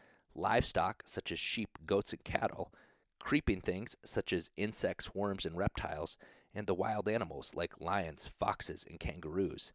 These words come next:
Man has distinct responsibilities and relationships with each of these kinds, and like with the different kinds of plants,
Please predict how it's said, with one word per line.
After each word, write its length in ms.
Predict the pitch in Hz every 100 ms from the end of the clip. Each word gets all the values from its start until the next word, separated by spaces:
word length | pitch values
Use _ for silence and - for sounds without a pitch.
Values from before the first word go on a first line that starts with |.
| - - _ _ _ -
Man 260 | 120 151
has 240 | 127 98 87
distinct 540 | 98 - - 139 -
responsibilities 840 | - 95 - 95 85 110 107 87 87
and 100 | 85
relationships 760 | 90 95 147 - - 85 - -
with 180 | 95 -
each 260 | 139 120 -
of 120 | 90
these 180 | 92 -
kinds, 520 | - 110 90 80 - - - _ -
and 120 | 95
like 260 | 101 113 -
with 120 | -
the 80 | 92
different 360 | 107 - -
kinds 260 | - 104 95
of 140 | 80
plants, 480 | - 135 107 87 -